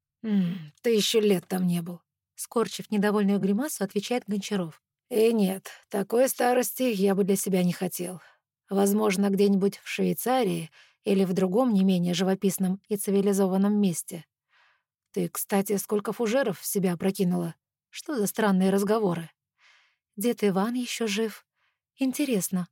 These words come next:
он узнает тебя, если ты там появишься?" Снова пропускаю я мимо ушей его язвительные слова.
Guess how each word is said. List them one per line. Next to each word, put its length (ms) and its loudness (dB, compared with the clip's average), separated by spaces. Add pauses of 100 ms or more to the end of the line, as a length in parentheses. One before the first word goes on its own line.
(180)
он 160 2
узнает 380 0
тебя, 400 -2 (140)
если 240 -2
ты 100 -4
там 220 -2
появишься?" 680 -2 (380)
Снова 400 -2
пропускаю 540 -4
я 140 -2
мимо 240 0
ушей 320 0
его 280 2
язвительные 640 0
слова. 480 -2